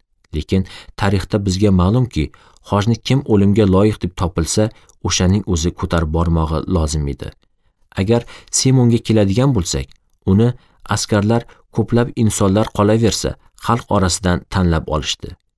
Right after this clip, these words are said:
Sababi u boshqalarga nisbatan baquvvat edi. Rabbimizning hojini ko'tarish hozirgi kunda ham har birimizga har kuni nasib bo'lib turibdi. To'g'risini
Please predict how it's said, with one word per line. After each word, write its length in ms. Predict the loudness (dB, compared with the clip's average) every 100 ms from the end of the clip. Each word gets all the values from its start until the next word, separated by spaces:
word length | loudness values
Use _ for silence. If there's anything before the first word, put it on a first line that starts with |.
| -10
Sababi 560 | -4 0 0 0 -2 -4 -16 _
u 140 | 0
boshqalarga 600 | 2 2 2 2 0 2 0
nisbatan 640 | 0 -2 -2 -2 -4 -2
baquvvat 460 | -2 -2 -2 -4 -6
edi. 260 | -10 -12 -16 _ _ _
Rabbimizning 640 | -4 -2 2 2 4 2 0
hojini 360 | 0 2 2
ko'tarish 520 | 0 -2 0 -2 -4 -8 -16 -6
hozirgi 440 | 0 2 2 0
kunda 320 | 2 2 2
ham 220 | 0 -2 -4 _ _
har 240 | -4 -2
birimizga 580 | 0 2 2 2 -2 -6 -8 _
har 260 | -8 -4 -2
kuni 300 | 0 0 0
nasib 380 | 0 0 0 -2
bo'lib 260 | 0 -2 -2
turibdi. 420 | -8 -8 -14 -16 -18 _ _ -4
To'g'risini 580 | 0 0 0 2 2